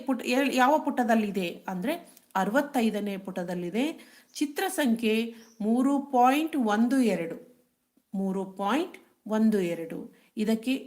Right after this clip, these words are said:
ಅಂಕಗಳು ಎಷ್ಟು ಅಂದ್ರೆ ಎರಡು ಅಂಕ. ಇನ್ನ ಪತ್ರರಂಧ್ರ ಎಲೆಯ ಅಡ್ಡ ಸೀಳಿಕೆ, ಪತ್ರರಂಧ್ರ ಎಲೆಯ, ಎಲೆಯ ಅಡ್ಡ ಸೀಳಿಕೆ, ಪೇಜ್ ನಂಬರ್ ಎಪ್ಪತ್ತಾರು ಮತ್ತು ಎಪ್ಪತ್ತೈದು.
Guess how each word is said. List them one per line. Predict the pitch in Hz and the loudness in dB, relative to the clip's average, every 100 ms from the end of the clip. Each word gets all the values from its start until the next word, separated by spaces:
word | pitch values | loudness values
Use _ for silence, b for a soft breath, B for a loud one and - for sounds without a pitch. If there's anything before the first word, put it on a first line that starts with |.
| - - | -12 -2
ಅಂಕಗಳು | 226 247 262 233 | 0 2 2 2
ಎಷ್ಟು | 208 220 - | 2 -2 -4
ಅಂದ್ರೆ | 185 170 247 370 - | -6 -4 -6 -8 -10
ಎರಡು | 254 247 202 | -2 0 2
ಅಂಕ. | 180 156 - - - _ _ _ _ _ _ _ _ b b b b _ | -2 -8 -12 -14 -16 _ _ _ _ _ _ _ _ b b b b _
ಇನ್ನ | 233 185 185 277 - B B B _ | 0 2 -2 -6 -8 B B B _
ಪತ್ರರಂಧ್ರ | - 277 277 - 339 294 247 220 202 240 330 - - _ | 4 4 4 4 6 8 6 2 2 0 0 -8 -20 _
ಎಲೆಯ | 226 226 240 285 339 - | 0 2 4 0 -2 0
ಅಡ್ಡ | 226 185 220 220 | 0 4 2 2
ಸೀಳಿಕೆ, | 202 175 160 - - - _ _ - | -4 -4 -6 -14 -18 -20 _ _ -4
ಪತ್ರರಂಧ್ರ | 190 190 196 185 175 165 202 277 339 b b b b | -4 -2 -4 -2 -2 -4 -4 -4 -4 b b b b
ಎಲೆಯ, | 214 196 185 | -4 -2 -2
ಎಲೆಯ | 180 196 202 196 180 220 320 - | -2 -4 -4 -2 0 -2 -2 -4
ಅಡ್ಡ | 233 202 240 | -2 0 -2
ಸೀಳಿಕೆ, | 226 190 175 - | -2 -4 -6 -10
ಪೇಜ್ | - - 226 226 220 | -6 2 4 4 2
ನಂಬರ್ | 202 196 196 240 349 415 B B B B | 0 0 2 2 0 -6 B B B B
ಎಪ್ಪತ್ತಾರು | 214 - 247 233 233 214 269 | -8 2 2 4 4 4 4
ಮತ್ತು | 285 262 - 180 - | 0 -4 -4 -6 -6
ಎಪ್ಪತ್ತೈದು. | - 208 208 190 190 170 208 349 - | -6 -2 -2 -4 -4 -4 -4 -6 -10